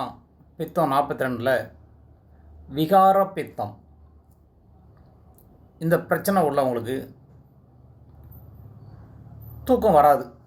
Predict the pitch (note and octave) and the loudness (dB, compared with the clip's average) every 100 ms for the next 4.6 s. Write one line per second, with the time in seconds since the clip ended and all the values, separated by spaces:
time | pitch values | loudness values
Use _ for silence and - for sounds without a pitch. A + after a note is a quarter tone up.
0 | _ _ _ _ - _ _ _ _ _ | _ _ _ _ -20 _ _ _ _ _
1 | - - - - - - - - - - | -20 -20 -20 -20 -20 -20 -20 -20 -20 -4
2 | D3+ G3 G#3+ F3+ F#3 E3+ D#3+ E3+ F3 E3+ | 2 2 2 0 0 0 2 0 0 -2
3 | - - E3 G3+ G3 G3+ G3 G3 F3+ F#3 | -6 -4 -2 -2 -4 -4 -6 -6 -4 0
4 | F3 E3 C#3+ - B2+ - | 2 2 -2 -6 -12 -18